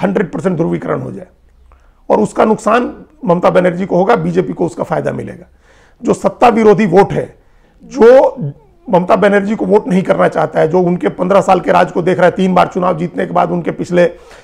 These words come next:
ग्यारह बारह साल के राज को देख रहा है, और दूसरी ओर जो दस साल में, में, में दिल्ली में नरेंद्र मोदी की सरकार को भी देख रहा है और दोनों में से किसी को वोट नहीं देना चाहता है, तो उसके लिए एक ऑप्शन हमेशा होना चाहिए है कि वो कांग्रेस और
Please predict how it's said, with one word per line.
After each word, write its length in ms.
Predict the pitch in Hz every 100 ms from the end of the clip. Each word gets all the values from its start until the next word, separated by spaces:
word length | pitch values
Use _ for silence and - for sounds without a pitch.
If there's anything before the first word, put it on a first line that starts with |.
| _
ग्यारह 380 | - 175 175 190
बारह 220 | 170 190
साल 180 | 175 180
के 100 | 170
राज 200 | 175 165
को 100 | -
देख 200 | 170 170
रहा 180 | 165 135
है, 320 | 123 - _ _ _ -
और 140 | 190
दूसरी 340 | 175 196 254
ओर 160 | 233 220
जो 340 | 180 214 208
दस 180 | 160 196
साल 220 | - 202
में, 240 | 190 202 202 -
में, 260 | 269 247 185
में 480 | 190 196 185 180 165
दिल्ली 220 | 180 208
में 100 | 196
नरेंद्र 280 | 180 214 202
मोदी 240 | 202 202
की 120 | -
सरकार 320 | - 190 185
को 120 | 185 185
भी 100 | 185
देख 220 | 175 180
रहा 200 | - 170
है 160 | 180
और 140 | 185 180
दोनों 240 | 170 214
में 80 | 214
से 100 | 220
किसी 300 | - 190 233
को 100 | 294
वोट 240 | 175 208
नहीं 160 | 262 185
देना 220 | 170 170
चाहता 360 | 156 151 - -
है, 180 | - - _ - _
तो 60 | -
उसके 380 | 269 226 - 277
लिए 140 | 254
एक 120 | 240
ऑप्शन 300 | 214 202 233
हमेशा 280 | 185 196 -
होना 280 | 208 180 202
चाहिए 360 | - 170 196 185
है 100 | 190
कि 140 | -
वो 100 | 175
कांग्रेस 440 | 175 170 175 190
और 240 | 190 180